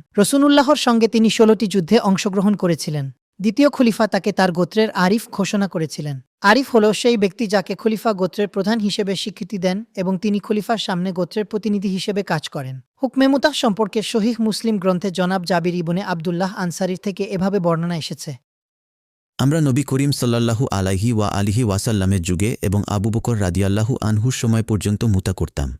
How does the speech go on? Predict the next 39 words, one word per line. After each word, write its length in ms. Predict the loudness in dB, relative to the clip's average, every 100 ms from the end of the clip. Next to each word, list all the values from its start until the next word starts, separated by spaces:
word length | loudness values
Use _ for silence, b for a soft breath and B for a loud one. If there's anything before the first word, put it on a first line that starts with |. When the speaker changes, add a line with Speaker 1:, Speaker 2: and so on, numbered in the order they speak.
| _ 0
Speaker 2:
এমনকি 380 | 2 2 2
উমর 240 | 2 4 2
রাদিয়াল্লাহু 580 | 2 2 2 2 0 0
আনহু 300 | 0 2 2
এ 120 | 0
থেকে 240 | 0 0 0
নিষেধ 300 | 2 0 -2
করেছিলেন। 540 | -2 0 -2 -2 -2 -8 _ _
Speaker 1:
দ্বিতীয়ত, 440 | -8 -2 0 0 -2
জনাব 440 | -4 -2 -2 -2
আবু 220 | -6 -8
সাইদ 280 | -4 -2 -4 -4
খিদরি 300 | -4 -2 -4
সাহেব, 340 | -6 -6 -8 -10 -10
যিনি 240 | -4 -2
রাসূলুল্লাহর 640 | -2 -6 -4 -4 -2 -4 -6
প্রসিদ্ধ 400 | -8 -8 -8 -8
সাহাবী 380 | -8 -8 -8 -8
ছিলেন। 360 | -10 -10 -12 -18 _ _ -6
ইতিহাসে 460 | -4 -2 -2 -4
তাকে 260 | -4 -4 -6
ফকিহ 340 | -6 -4 -4 -4
ও 60 | -4
মুজতাহিদ 500 | -2 -2 -4 -4 -4
হিসেবে 340 | -6 -4 -4
উল্লেখ 340 | -4 -4 -4 -4
করা 220 | -4 -4
হয়েছে, 400 | -4 -6 -8 -10 -12 _
পাশাপাশি 480 | -8 -6 -6 -6 -6
সাহাবাদের 500 | -4 -4 -2 -2 -4
মধ্যে 280 | -6 -6 -6
তাকে 260 | -6 -6
জিহাদ 320 | -6 -4 -4 -4
ও 80 | -8
তাকওয়ার 380 | -8 -8 -6 -6
জন্য 240 | -4 -6
অত্যন্ত 440 | -6 -8 -6 -4 -4
প্রসিদ্ধ 380 | -6 -6 -8 -10
ছিলেন। 380 | -10 -10 -10